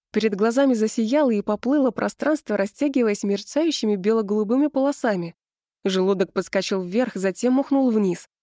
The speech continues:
В следующее мгновение я оказалась на любимой террасе с прекрасным видом, от которого сейчас мутило. Точнее, мутило меня в принципе. Сделала несколько вдохов, успокаивая организм, сжала большой палец, надеясь, что это не враки, и так тошнота пройдет быстрее.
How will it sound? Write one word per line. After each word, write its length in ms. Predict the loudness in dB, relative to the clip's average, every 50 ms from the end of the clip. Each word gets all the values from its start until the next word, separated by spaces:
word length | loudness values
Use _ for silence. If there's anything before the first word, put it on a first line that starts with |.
| _ _ _ _ _
В 60 | _ 0
следующее 400 | 2 4 4 4 2 2 0 0
мгновение 500 | 0 0 0 2 2 2 2 2 2 2
я 120 | 0 0
оказалась 440 | 0 -2 -2 0 0 0 0 0 0
на 60 | 0
любимой 380 | 0 0 0 0 0 0 0 0
террасе 400 | 0 -2 -2 -2 -2 -2 -4 -8
с 60 | -6
прекрасным 640 | -6 -6 -6 -4 -4 -4 -4 -2 0 0 0 0 0
видом, 360 | 0 0 0 2 0 -2 -4 _ _ _
от 120 | -4 0
которого 400 | 0 0 2 2 2 2 0 0
сейчас 360 | -2 -4 -4 -4 -8 -6 -2
мутило. 480 | -2 -2 -2 -4 -8 -10 -10 -10 -12 -14 _ _ _ _ _ _ _ _ _ _ _ _ _ _ _
Точнее, 360 | -4 -2 0 2 4 4 4
мутило 380 | 4 4 2 2 0 2 2
меня 220 | 4 4 2 2 0
в 60 | -2
принципе. 540 | -4 -6 -6 -6 -6 -8 -8 -8 -8 -10 -10 _ _ _ _ _ _ _ _ _ _ _ _ _ _ _
Сделала 460 | -4 -2 0 2 2 2 4 4 2
несколько 420 | 4 2 2 2 0 -2 0 -2 -2
вдохов, 400 | 0 0 0 0 0 -2 -6 -6
успокаивая 580 | -8 -6 -4 -6 -4 -2 0 0 0 0 -2
организм, 540 | -4 -2 -2 -2 0 0 0 0 0 -2 -4 -6 _ _ _ _ _ _
сжала 380 | -4 -2 0 2 2 2 2
большой 320 | 0 0 -2 -2 -2 -4 -4
палец, 320 | 0 0 0 0 0 0
надеясь, 400 | 0 0 0 0 0 -2 -2 -2
что 160 | -4 -4 -2
это 180 | -2 -2 0 0
не 120 | -2 0
враки, 400 | 0 0 -2 -2 -2 -2 -6 -6 -6 _ _ _ _ _
и 100 | _ -2
так 240 | 0 0 -2 -2 0
тошнота 440 | -2 -4 -2 0 -2 -2 0 -2 -2
пройдет 380 | 0 0 -2 -2 0 -2 -4 -4
быстрее. 540 | -6 -10 -10 -6 -4 -2 -2 -2 -4 -8